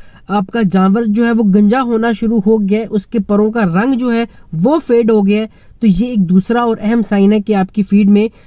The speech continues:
lysine की miqdar जो है वो proper नहीं है। Number तीन, अगर आप layer की farming कर रहे हैं,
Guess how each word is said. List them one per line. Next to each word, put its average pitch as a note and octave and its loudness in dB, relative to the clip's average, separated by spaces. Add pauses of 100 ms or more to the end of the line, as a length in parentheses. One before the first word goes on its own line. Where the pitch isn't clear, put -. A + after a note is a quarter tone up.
(120)
lysine A3 0
की B3+ -2
miqdar G3 0
जो A3 -2
है A#3 -2
वो B3+ -4
proper A3 -2
नहीं C#3 0
है। B2 -16 (100)
Number B3 2
तीन, C4 2
अगर A3+ -2
आप A3+ 0
layer G3 2
की B3 -2
farming G3 0
कर F3+ 0
रहे E3 0
हैं, G#3+ -2